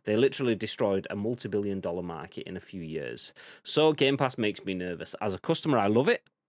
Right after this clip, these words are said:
Uh, I love Spotify as a customer. I have all the songs I'd ever want. It's a great deal as a customer, but it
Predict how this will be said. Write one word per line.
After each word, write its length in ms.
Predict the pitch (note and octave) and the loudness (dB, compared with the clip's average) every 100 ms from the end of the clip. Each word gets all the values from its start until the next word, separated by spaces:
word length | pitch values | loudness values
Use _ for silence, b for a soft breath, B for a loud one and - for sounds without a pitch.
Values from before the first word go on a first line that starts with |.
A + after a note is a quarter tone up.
| - | -4
Uh, 240 | A2 G#2 | 0 0
I 120 | - A2+ | 0 0
love 180 | G2+ | -2
Spotify 500 | - - C#3+ - A#2 | -4 0 0 2 2
as 140 | G2+ F2+ | 2 0
a 60 | |
customer. 380 | - B2 C3 B2 - | -4 -8 -4 -4 -2
I 100 | G#2 | -2
have 180 | A2 | -2
all 180 | F#2 A2+ | 0 0
the 100 | A#2 | 0
songs 360 | - G#2+ A2+ A2+ | -2 -2 -2 -4
I'd 180 | G2+ F#2+ | -6 -4
ever 160 | G2 G#2 | -4 -2
want. 360 | G2 C3+ F#2 - | 0 0 -2 -6
It's 160 | - | -8
a 40 | G#2+ | -2
great 300 | A2+ A#2 G#2 | 4 4 2
deal 200 | G2+ F#2+ | -2 -2
as 100 | F2 | -4
a 60 | |
customer, 420 | - A2+ - B1+ - B B | -8 -8 -8 -12 -12 B B
but 160 | - - | -2 -2
it 160 | A2+ | -4